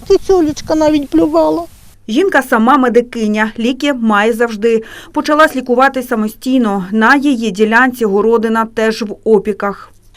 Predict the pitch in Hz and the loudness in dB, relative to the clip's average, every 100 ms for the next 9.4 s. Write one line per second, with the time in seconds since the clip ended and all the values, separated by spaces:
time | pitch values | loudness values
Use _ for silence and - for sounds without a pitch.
0 | _ - 311 311 311 294 302 285 294 - | _ -4 -2 0 -4 -6 -8 -10 -10 -4
1 | 277 277 269 - _ _ _ _ _ 277 | -4 -2 -4 -8 _ _ _ _ _ -8
2 | 285 277 269 262 - 294 330 523 - - | -6 -6 -6 -8 -8 -2 0 0 -2 -2
3 | 453 453 453 370 381 349 349 415 - 415 | 0 2 0 -2 -2 0 0 0 -2 -2
4 | 392 392 403 - _ _ _ _ _ _ | -2 -4 -8 -14 _ _ _ _ _ _
5 | _ _ _ _ _ 294 247 277 294 262 | _ _ _ _ _ -16 -12 -10 -6 -6
6 | 254 247 254 269 359 - 370 - - 392 | -6 -8 -10 -12 -12 -6 -6 -6 -10 -8
7 | 370 - - 381 339 339 311 302 220 165 | -8 -10 -6 -4 -4 -4 -6 -8 -10 -8
8 | 262 370 415 415 392 381 392 392 - 370 | -4 -2 -2 -6 -6 -8 -10 -12 -6 -4
9 | 349 349 339 | -2 -4 -4